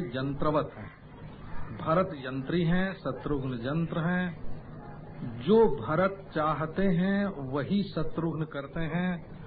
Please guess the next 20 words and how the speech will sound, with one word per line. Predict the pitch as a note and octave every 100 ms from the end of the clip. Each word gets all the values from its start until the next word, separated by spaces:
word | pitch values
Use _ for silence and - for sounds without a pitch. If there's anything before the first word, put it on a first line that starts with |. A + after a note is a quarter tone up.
| - -
उनके | D3+ E3+ E3+ D#3+
साथ | - C3 D3+ E3 - - - -
क्रीड़ा | D#3 F#3 G#3 G3
यंत्र | E3+ E3+ E3+ D#3
का | D#3 D3+
व्यवहार, | C#3+ C3+ B2 C3+ D#3 - - - - - - - -
भरत | - A2 - D#3+ E3+ -
अपने | D3+ D3 E3 E3 D#3 - - - - -
खिलौने | - E3 F#3+ G#3+ G#3
की | F#3
तरह | E3 D#3+
का | D#3 D#3
व्यवहार | C#3+ C#3+ C3+ C#3+ D#3 - - -
शत्रुघ्न | C#3+ C#3 D3 C3+ C3+
से | C3 C3
करते | A2+ B2 A#2+ C#3+
हैं। | D3+ E3 E3+ - - - - - -
वो | C#3+ F3
दासानुदास | - C#3 D3 C#3+ F3 F3 E3 C#3+ D3 D3 -
हैं। | G#2 F#2+